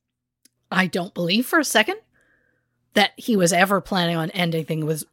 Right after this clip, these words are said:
ending things with Jessie, especially since he described their relationship as, quote, "like a drug that I needed every day." That's intense.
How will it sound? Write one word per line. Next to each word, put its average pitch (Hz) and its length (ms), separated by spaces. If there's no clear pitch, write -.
ending 196 320
things 180 240
with 160 120
Jessie, 202 420
especially 285 580
since 233 320
he 247 160
described 190 560
their 165 120
relationship 180 640
as, 180 180
quote, 233 440
"like 190 340
a 175 80
drug 190 640
that 185 160
I 175 140
needed 175 540
every 151 360
day." - 420
That's - 140
intense. - 500